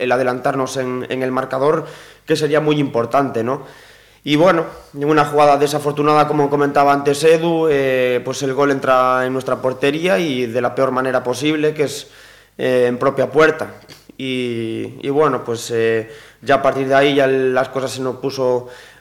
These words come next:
más cuesta arriba y, y nada, pues poco más que decir. Para mí un resultado injusto, eh, seguimos en, en, en una dinámica negativa que tenemos que cambiar cuanto antes.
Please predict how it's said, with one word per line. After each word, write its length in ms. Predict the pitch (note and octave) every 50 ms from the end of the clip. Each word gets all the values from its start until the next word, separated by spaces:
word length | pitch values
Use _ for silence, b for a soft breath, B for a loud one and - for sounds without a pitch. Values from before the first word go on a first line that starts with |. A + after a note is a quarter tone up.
| B
más 200 | - B2 C3+ C3+
cuesta 280 | - - C#3 - - C3+
arriba 500 | C3+ D#3 F3 F3+ F#3+ A3 A3+ - - - - -
y, 720 | - C#3 C3+ B2+ B2 A#2+ A2+ G#2+ A2 G#2+ G#2+ G#2+ G#2 G#2 A#2 -
y 160 | - - B2+
nada, 240 | C3 C#3 C3+ B2 A#2
pues 160 | A#2 A2 -
poco 260 | - - C3+ C3 C3
más 180 | B2+ B2 A#2+ -
que 80 | B2
decir. 580 | A2+ A2 A2+ - D#3 D3+ C#3 A2+ A2 A2+ A2+ A2
Para 180 | - A#2+ A#2+ A#2+
mí 120 | C3 C#3
un 120 | C#3 C3+ C3
resultado 440 | C3+ C3 - C3+ A#2+ C3 B2 B2
injusto, 680 | B2+ B2+ - - D#3 E3 E3 D#3+ - F3+ F3 F3 B B B B B B B B B B
eh, 520 | - - B2 B2+ A#2+ A#2 A#2 A#2 A#2 A2+ A#2
seguimos 480 | - C3 B2 C3+ C3+ C3+ C3 A#2+ -
en, 560 | C3 B2 B2 B2 B2 B2 B2 B2 B2 A#2+ B2 A2+
en, 380 | A#2+ B2 A#2+ A#2+ A#2+ A#2+ A#2 -
en 80 | B2 B2+
una 200 | C3 C3 C3 B2+
dinámica 500 | C3+ C3 C3 C3 C3 B2 - C3+ B2+ B2+
negativa 580 | C3 C3 B2+ B2+ B2 - D3 E3 E3 F3+ E3+
que 520 | E3+ F3 D3 B2+ A#2+ A2+ A2 A2+ A2 - - -
tenemos 240 | - B2+ C3+ B2+ A#2+
que 80 | B2+ A#2
cambiar 260 | B2+ A#2+ A#2 A2+ A2+
cuanto 240 | A#2 A2 G#2 A#2 B2
antes. 320 | B2+ A#2+ B2 - -